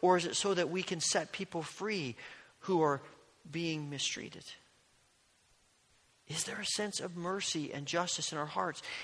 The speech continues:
You think about these, the, the religious leaders, and even if they firmly believe that Jesus is completely wrong and he deserves what he gets,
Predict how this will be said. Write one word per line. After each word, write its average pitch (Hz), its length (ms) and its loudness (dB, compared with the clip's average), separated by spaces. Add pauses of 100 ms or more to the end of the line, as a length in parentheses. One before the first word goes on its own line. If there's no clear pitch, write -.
You 175 80 -10
think 220 220 4
about 202 240 10
these, 170 180 -2 (300)
the, - 200 0
the 185 120 -2
religious 190 520 2
leaders, 160 360 2
and 135 100 0 (960)
even 226 320 4
if - 140 6
they 220 140 10
firmly 226 480 4
believe 196 500 4
that 160 160 2
Jesus 220 500 4
is 180 180 0
completely 220 600 -2
wrong 190 580 6 (760)
and 180 80 8
he 190 80 8
deserves 190 520 10
what 202 200 4
he 185 40 0
gets, 170 600 4